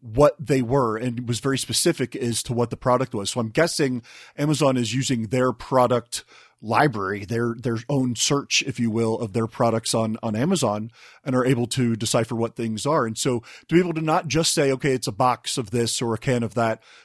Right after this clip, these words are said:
to actually be able to say it's, uh, you know, it's a pineapple, it's, it's whatever.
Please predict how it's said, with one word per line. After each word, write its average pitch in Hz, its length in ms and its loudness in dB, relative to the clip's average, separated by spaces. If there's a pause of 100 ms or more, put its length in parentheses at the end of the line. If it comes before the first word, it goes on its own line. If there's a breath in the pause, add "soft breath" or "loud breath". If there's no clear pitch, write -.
to 143 80 0
actually 151 240 0
be 143 80 2
able 131 100 0
to 127 60 -2
say 147 260 2
it's, 117 300 -4
uh, 113 140 -4
you 117 200 -6
know, 110 80 -4
it's 101 140 -8
a - 20 -6
pineapple, 110 560 0
it's, - 320 -6 (140)
it's 117 260 -8
whatever. 131 400 2